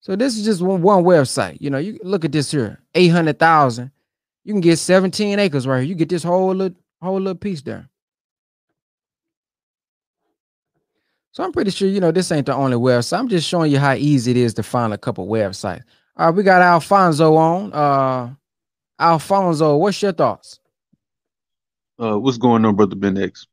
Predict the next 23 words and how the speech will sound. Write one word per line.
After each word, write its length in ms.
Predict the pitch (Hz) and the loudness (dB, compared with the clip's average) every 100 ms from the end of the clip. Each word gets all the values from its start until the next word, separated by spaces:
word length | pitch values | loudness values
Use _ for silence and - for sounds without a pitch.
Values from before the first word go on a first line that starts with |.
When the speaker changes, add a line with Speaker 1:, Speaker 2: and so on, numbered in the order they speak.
| _ _ _ _ _ _ _ | _ _ _ _ _ _ _
Speaker 1:
Man, 260 | 123 117 113 | -14 -10 -8
what's 160 | 123 113 | -6 -4
happening? 380 | 127 101 98 - _ _ _ _ _ _ - | -4 -6 -12 -20 _ _ _ _ _ _ -4
Speaker 2:
Ah, 340 | 104 - - - | -2 -2 -6 -10
man, 260 | 95 95 | -8 -2
nothing 220 | 113 101 | -2 0
much. 340 | 101 - - - _ _ _ _ _ _ _ _ - | -2 -4 -8 -16 _ _ _ _ _ _ _ _ -8
Uh, 220 | 107 104 - - - _ _ _ | -6 -4 -4 -4 -8 _ _ _
I, 60 | 120 | -4
I 40 | |
just 220 | 117 98 | -4 -6
wanted 280 | 104 104 90 - | -4 -4 -4 -10
to 320 | 95 82 85 _ _ _ _ _ _ | -12 -12 -16 _ _ _ _ _ _
responding 540 | 92 - 110 107 98 95 | -18 -8 -2 -2 -2 -6
to 200 | - 90 | -12 -14
the 120 | 92 | -10
way, 160 | 101 104 | -2 0
you 120 | 107 | 2
know, 260 | 107 110 107 | 2 0 0
I, 40 | |
I 40 | 107 | 0
watch 380 | 104 95 - | 2 -2 -6
it, 100 | 85 | -20